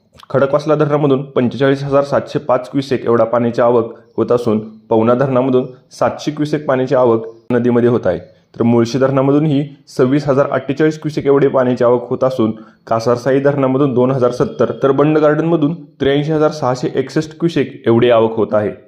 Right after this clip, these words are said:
त्यामुळे पुणे शहर तसेच पिंपरी चिंचवड शहरालाही पुराचा धोका निर्माण झालेला आहे. आज सकाळी सहा वाजता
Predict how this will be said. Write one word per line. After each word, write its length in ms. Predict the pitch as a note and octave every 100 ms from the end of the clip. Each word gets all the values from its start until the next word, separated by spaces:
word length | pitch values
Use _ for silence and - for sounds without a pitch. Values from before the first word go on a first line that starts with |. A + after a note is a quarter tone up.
| _ _ -
त्यामुळे 320 | A#2+ B2 A#2 - - -
पुणे 200 | A2+ C3
शहर 220 | C3+ C#3+ C3+ C#3
तसेच 220 | D3+ D3
पिंपरी 380 | - C#3 C3 C#3+
चिंचवड 320 | D3+ C#3 C#3+
शहरालाही 540 | D#3+ C#3+ C3+ D3 C#3+ C3+ - -
पुराचा 300 | A#2+ B2+ C3+
धोका 260 | C3+ B2+ B2
निर्माण 320 | A#2+ A2 A2
झालेला 300 | A#2+ G#2+ G#2
आहे. 180 | G2+ - - _ -
आज 160 | A#2 A#2
सकाळी 260 | C3 B2 C3
सहा 160 | C3
वाजता 280 | C3 C3 A2